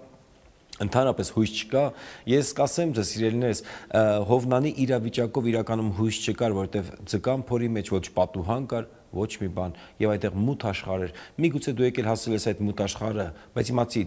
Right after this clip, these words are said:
Տերը ունի ճանապարհ քեզ համար, քեզ հանելու համար այդ մութ ճանապարհից։ Հովնան մարգարեի գրքում գրված է, որ Հովնան աղոթեց Տիրոջը։ Եվ ուզում եմ կարդամ երկրորդի իններորդ խոսքը. «Բայց ես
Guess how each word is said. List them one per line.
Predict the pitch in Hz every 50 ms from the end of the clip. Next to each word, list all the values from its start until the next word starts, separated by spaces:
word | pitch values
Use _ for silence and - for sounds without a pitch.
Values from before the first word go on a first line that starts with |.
| - -
Տերը | 131 135 131 131
ունի | 123 123 117 110 120
ճանապարհ | 110 107 104 95 - 101 92 80 - - - - -
քեզ | 104 98 - 92
համար, | 87 87 87 85 82 - - - - -
քեզ | - 110 95 - -
հանելու | 85 87 85 80 80 80 78
համար | 80 82 87 87 -
այդ | - 82 - 101
մութ | 107 104 -
ճանապարհից։ | 98 92 90 87 80 - 92 90 90 85 - - - - - - - - - - - 123
Հովնան | 131 139 160 180 180 160 147
մարգարեի | 143 135 - - 135 123 127 127 117 107 113
գրքում | 107 - - 117 104 104
գրված | 104 98 90 101 98 92 - -
է, | 85 76 - - - - - - - - - - 92 95
որ | 107 107 107 104 98 - 80
Հովնան | 90 104 101 101 110 123 120 113 104 98
աղոթեց | 95 92 98 95 - 104 98 87 - -
Տիրոջը։ | 85 80 87 85 80 - - 80 76 - - - - - - - - - -
Եվ | 127 135 147 151
ուզում | 135 160 156
եմ | 143 -
կարդամ | 143 131 - - 131 123 117 - - 113 113
երկրորդի | 110 107 - 117 110 - - 117 107 - 110 107
իններորդ | 107 101 98 92 95 92 - -
խոսքը. | 98 95 90 - - - 85 80 80 - - - - - - - - - - - - - - 101
«Բայց | 98 131 147 147 - 113
ես | 143 190 220 208